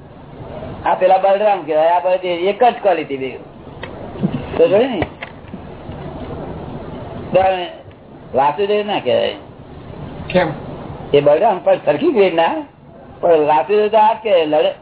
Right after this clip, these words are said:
Speaker 1: વાસુદેવ કોણ નામ કહેવાય? કે જેના હોમો પ્રતિ વાસુદેવ હોય, એટલે બે લડે જ, જન્મ્યા લડવા માટે જ જન્મ્યા હોય. પેલા બલરામ લડવા માટે ના જન્મ્યા હોય, એ જોડે જોડે રે.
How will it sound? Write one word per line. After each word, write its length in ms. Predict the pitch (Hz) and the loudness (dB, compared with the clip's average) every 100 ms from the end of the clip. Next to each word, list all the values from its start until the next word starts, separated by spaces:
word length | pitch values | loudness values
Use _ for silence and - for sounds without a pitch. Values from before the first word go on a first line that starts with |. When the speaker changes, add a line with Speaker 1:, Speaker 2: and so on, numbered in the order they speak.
| - - 127 | -16 -8 0
Speaker 1:
વાસુદેવ 420 | 143 170 208 214 | 0 2 2 4
કોણ 180 | 220 233 | 4 2
નામ 200 | 233 196 | 2 4
કહેવાય? 420 | 190 180 202 226 - - - - - - - - - - - | 4 6 4 0 -10 -20 -20 -20 -20 -20 -20 -18 -18 -2 2
કે 120 | 214 | 4
જેના 280 | 190 196 220 | 4 4 4
હોમો 360 | 180 180 233 | 2 2 0
પ્રતિ 340 | 233 190 247 240 | 2 0 2 2
વાસુદેવ 460 | 214 190 202 175 | 4 2 0 0
હોય, 280 | 139 143 113 101 - - - - - | 2 2 0 -6 -18 -20 -20 -14 0
એટલે 180 | 202 220 | 4 6
બે 160 | 220 | 4
લડે 460 | 226 180 185 226 208 | 4 2 4 4 2
જ, 40 | 147 135 - - - - - - - - - - - 180 175 | -2 -12 -20 -20 -20 -20 -20 -20 -18 -18 -16 -16 -8 -4 2
જન્મ્યા 380 | 151 175 208 247 | 4 4 4 2
લડવા 480 | 208 175 165 220 208 | 2 0 2 2 2
માટે 420 | 202 190 262 285 | 0 -2 2 2
જ 40 | 208 | 2
જન્મ્યા 320 | 202 185 160 | 0 2 0
હોય. 260 | 135 131 - - - - - - - - | 0 -4 -6 -16 -20 -18 -18 -16 -16 0
પેલા 220 | 175 196 | 4 6
બલરામ 500 | 185 170 175 220 202 | 6 4 4 2 2
લડવા 320 | 170 160 202 214 | 0 4 4 4
માટે 300 | 214 214 220 | 2 0 2
ના 200 | 220 180 | 2 4
જન્મ્યા 320 | 156 151 156 | 2 2 2
હોય, 140 | 165 | 4
એ 180 | 180 196 | 4 4
જોડે 300 | 170 196 208 | 4 4 6
જોડે 240 | 185 196 | 6 6
રે. 380 | 214 208 135 101 | 8 6 4 0